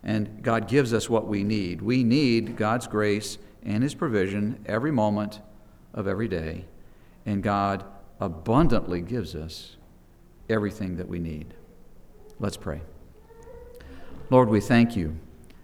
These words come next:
First, we thank you for calling us into a relationship with you, calling us to be your children,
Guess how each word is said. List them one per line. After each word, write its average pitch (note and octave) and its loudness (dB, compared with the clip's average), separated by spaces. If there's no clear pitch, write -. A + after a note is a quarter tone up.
First, A#2 2
we F#2 -2
thank G#2+ 2
you G2+ -2
for F#2 -8
calling A#2 4
us G#2+ 0
into C#3+ 4
a A2+ 8
relationship A2 2
with A2 -2
you, A2+ 2
calling A#2 6
us A2+ 0
to A2 -6
be G#2 2
your F#2+ 2
children, B2+ 4